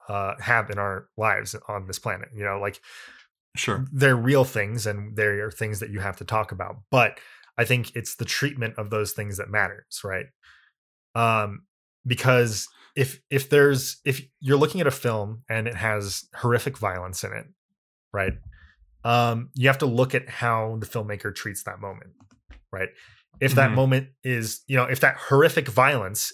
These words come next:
Speaker 1: is treated as something that's horrific, then it's like the filmmaker and you are having the correct reaction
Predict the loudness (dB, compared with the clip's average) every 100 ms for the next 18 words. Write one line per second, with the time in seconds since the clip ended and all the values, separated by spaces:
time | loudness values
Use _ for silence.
0 | -4 -2 -2 -6 -4 0 2 2 2 0
1 | 0 0 -8 -12 _ _ _ 2 2 2
2 | 0 -2 -2 -4 0 0 0 -8 -8 -20
3 | _ _ _ _ _ _ _ _ 0 2
4 | 2 0 -4 -8 _ _ _ -6 -4 -4
5 | -10 _ _ _ 2 2 2 4 4 4
6 | 2 0 0 -4 _ 2 4 2 -2 -6
7 | -8 0 2 2 0 -2 -4 0 -2 -2
8 | -2 2 2 0 -8 -10 -14